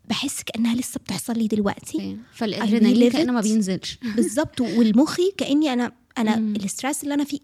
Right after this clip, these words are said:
Speaker 1: كأنه دلوقتي
Speaker 2: مم.
Speaker 1: بتلخبط.
Speaker 2: مم.
Speaker 1: مش ببقى فاهم إن ده حصل.
Speaker 2: مم.
Speaker 1: أنا محتاجة ريلاكس دلوقتي، مش ببقى قادر أعمل كده.
Speaker 2: في صورة بحب قوي أعرضها للكلاينتس، آه، حطها كبيرة كده وممكن أطبعها <laughs> لشكل، آم، بلوك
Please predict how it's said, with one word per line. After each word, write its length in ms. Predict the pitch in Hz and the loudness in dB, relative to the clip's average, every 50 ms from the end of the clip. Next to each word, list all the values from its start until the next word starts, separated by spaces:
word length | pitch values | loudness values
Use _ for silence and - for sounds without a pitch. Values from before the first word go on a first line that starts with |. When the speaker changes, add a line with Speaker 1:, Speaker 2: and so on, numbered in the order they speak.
| _ - _ | _ -14 _
Speaker 1:
كأنه 240 | - - 285 285 311 | -4 2 4 4 6
دلوقتي 420 | 254 254 220 226 - - - 214 | 6 4 2 2 0 -2 -6 -4
Speaker 2:
مم. 120 | 220 208 208 | -4 -2 0
Speaker 1:
بتلخبط. 560 | 208 254 240 233 - 196 - - _ _ 220 | 0 0 0 0 -2 -4 -6 -6 _ _ -4
Speaker 2:
مم. 320 | 226 220 220 214 208 208 - _ | -4 -2 -2 -4 -6 -8 -10 _
Speaker 1:
مش 100 | 226 - | -14 -4
ببقى 240 | - 233 220 - 220 | -4 -4 -4 -4 -6
فاهم 280 | - - 269 254 285 262 | -2 -2 0 0 0 -2
إن 140 | - 226 226 | -2 -4 -4
ده 80 | 214 233 | -4 -6
حصل. 440 | 208 - - - 269 - - - - - _ _ | -6 -8 -8 -10 -10 -10 -10 -14 -16 -18 _ _
Speaker 2:
مم. 400 | - 220 214 214 208 208 208 226 220 | -8 -6 -4 -4 -4 -6 -8 -10 -12
Speaker 1:
أنا 80 | 214 208 | -14 -18
محتاجة 280 | 202 _ _ - 226 226 | -18 _ _ -2 -2 0
ريلاكس 420 | 226 220 214 220 226 - - - | 0 0 0 0 -2 -4 -4 -4
دلوقتي، 380 | 214 214 208 - - - - _ | -2 -2 -2 -4 -6 -16 -12 _
مش 120 | 240 220 - _ | -10 -10 -6 _
ببقى 200 | 226 214 214 220 | -6 -4 -4 -4
قادر 300 | - 220 220 196 202 196 - | -4 -4 -4 -4 -6 -8 -6
أعمل 220 | 196 180 185 185 - | -8 -6 -6 -8 -8
كده. 300 | - - - _ - _ - _ | -10 -14 -16 _ -20 _ -14 _
Speaker 2:
في 80 | - 254 | -6 -6
صورة 300 | - - 269 277 285 262 240 220 208 202 202 196 196 196 | -4 0 0 0 0 0 -2 -2 -4 -6 -6 -6 -8 -10
بحب 460 | 190 - _ - 202 - - 214 208 | -12 -14 _ -14 -12 -10 -8 -6 -6
قوي 420 | - - 214 233 247 240 220 202 190 | -4 -2 -2 -2 0 0 -2 -2 -4
أعرضها 480 | - 208 202 202 214 220 220 240 240 | -4 -4 -4 -2 -4 -2 -2 -2 -2
للكلاينتس، 800 | 226 202 190 190 185 185 175 - 226 208 208 220 294 - - - - - - - _ | -2 -4 -4 -4 -4 -6 -6 -4 -4 -2 -2 -2 -4 -6 -8 -16 -16 -18 -20 -16 _
آه، 200 | - 208 202 202 | -10 -8 -6 -6
حطها 400 | 202 190 - 185 _ 233 233 226 | -8 -8 -10 -10 _ -4 -4 -4
كبيرة 300 | 214 175 196 202 214 220 | -4 -4 -4 -4 -4 -4
كده 200 | 208 - 226 214 | -4 -4 -4 -4
وممكن 320 | 220 214 208 208 - 247 220 | -4 -4 -6 -6 -6 -4 -4
أطبعها 520 | 202 196 190 190 226 233 220 202 - 285 294 _ _ - - | -2 -2 -2 0 0 0 0 0 -4 -6 -6 _ _ -20 -20
<laughs> 240 | - - - _ - | -20 -20 -20 _ -10
لشكل، 1120 | 220 220 214 208 202 202 202 196 190 190 185 - - 247 262 - _ - 240 220 202 175 - _ - | -6 -4 -4 -2 -2 -2 -2 -4 -4 -6 -8 -8 -6 -6 -8 -8 _ -8 -8 -6 -6 -8 -10 _ -8
آم، 480 | 202 190 185 185 185 180 180 180 170 _ - - | -8 -6 -6 -6 -6 -6 -6 -8 -10 _ -14 -10
بلوك 260 | 202 220 220 233 | -4 -2 -2 -2